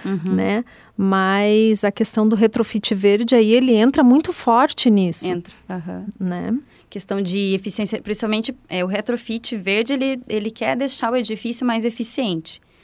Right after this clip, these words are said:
Speaker 1: pra diminuir impacto, pra economia de
Speaker 2: Uhum,
Speaker 1: recursos.
Speaker 2: uhum.
Speaker 1: Então, entra a questão de eficiência energética. O que que eu posso fazer pra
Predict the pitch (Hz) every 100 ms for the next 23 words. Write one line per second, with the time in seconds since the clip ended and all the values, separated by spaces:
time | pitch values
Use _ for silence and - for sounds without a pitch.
0 | _ _ _ - 202 208 214 196 190 185
1 | 202 208 240 233 214 208 202 202 196 185
2 | 180 - 196 190 196 214 247 254 269 _
3 | - 202 185 185 180 180 196 233 277 -
4 | - 262 202 185 202 214 208 202 202 -
5 | - - 196 185 175 180 - 185 180 180
6 | - 302 254 240 233 208 208 208 - 208
7 | 240 277 285 233 233 220 214 190 208 214
8 | 190 214